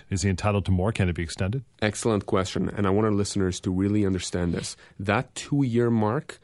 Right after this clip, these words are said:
Speaker 2: that letter you get saying that on this and this date you're gonna get cut off because you've been on disability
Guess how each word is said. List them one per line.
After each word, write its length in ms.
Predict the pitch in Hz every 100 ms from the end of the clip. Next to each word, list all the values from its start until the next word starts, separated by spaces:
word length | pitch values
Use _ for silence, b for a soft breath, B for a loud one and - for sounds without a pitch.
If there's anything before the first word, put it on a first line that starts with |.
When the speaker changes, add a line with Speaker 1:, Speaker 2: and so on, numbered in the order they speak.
| b -
Speaker 2:
that 240 | 113 -
letter 200 | 120 127
you 120 | 117 104
get 220 | 101 92
saying 440 | - 110 110 104
that 180 | 98 87
on 80 | 95
this 160 | 123
and 80 | 139
this 100 | 110
date 180 | 120 113
you're 60 | 107
gonna 140 | 101
get 160 | 95 -
cut 240 | - 104
off 240 | 101 120
because 280 | 101 - 92
you've 120 | 92
been 120 | 92 113
on 80 |
disability 640 | 107 - 98 101 101 107